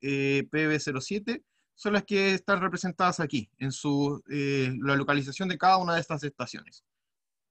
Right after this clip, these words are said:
La latitud, la longitud y la distancia epicentral. O sea,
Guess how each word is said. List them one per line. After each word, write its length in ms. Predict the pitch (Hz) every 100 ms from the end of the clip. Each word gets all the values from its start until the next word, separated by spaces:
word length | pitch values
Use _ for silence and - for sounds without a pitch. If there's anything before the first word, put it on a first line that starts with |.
| _
La 260 | 117 123 123
latitud, 460 | 123 127 123 277 349
la 80 |
longitud 520 | 220 202 185 165 254 311 _ - - _ -
y 80 |
la 80 | 202
distancia 440 | 190 202 208 202 196
epicentral. 640 | 180 185 165 - 107 - _ _ _ _ _ _ _ _ -
O 60 |
sea, 340 | 123 151 131